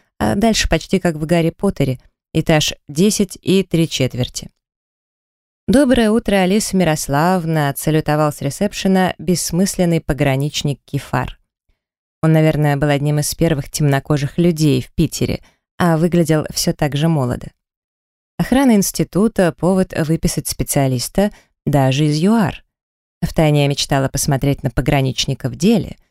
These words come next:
Говорят, Марвел нервно курит в сторонке. Вы уже вышли? Нет, ещё доброе, улыбнулась, ускоряя шаг. Елена Михайловна уже пришла? У себя. Свернула в коридор,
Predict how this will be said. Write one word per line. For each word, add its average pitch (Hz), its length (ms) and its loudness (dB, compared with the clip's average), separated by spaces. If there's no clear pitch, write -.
Говорят, 202 560 2
Марвел 185 500 2
нервно 175 460 0
курит 147 360 -2
в - 60 -12
сторонке. - 600 -6
Вы 160 200 4
уже 139 220 2
вышли? 147 400 -4
Нет, 330 260 2
ещё 185 380 2
доброе, 208 480 2
улыбнулась, 165 540 0
ускоряя 160 400 0
шаг. - 380 -4
Елена 196 340 4
Михайловна 175 520 0
уже 147 180 -2
пришла? 185 440 -4
У 233 80 0
себя. - 380 -2
Свернула 156 480 2
в - 100 -10
коридор, 160 480 0